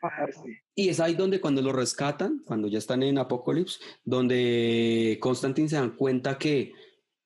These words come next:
Speaker 2: el Flashpoint que hizo Flash, valga la,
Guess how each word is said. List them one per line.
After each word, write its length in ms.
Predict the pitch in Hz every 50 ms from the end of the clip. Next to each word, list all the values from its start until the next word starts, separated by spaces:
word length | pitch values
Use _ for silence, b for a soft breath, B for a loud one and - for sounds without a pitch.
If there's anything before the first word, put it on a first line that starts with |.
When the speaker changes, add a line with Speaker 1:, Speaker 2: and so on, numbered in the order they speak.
| - - -
Speaker 2:
el 120 | 123 120
Flashpoint 680 | 117 - 131 139 139 139 139 - - 165 156 156 156 147
que 160 | - 165 156
hizo 640 | 151 156 151 147 - - 147 147 143 151 151 147 - _ _ _ _ -
Flash, 560 | - 131 135 131 127 120 123 - - - - _
valga 320 | - - - - - 113 113
la, 180 | 110 - -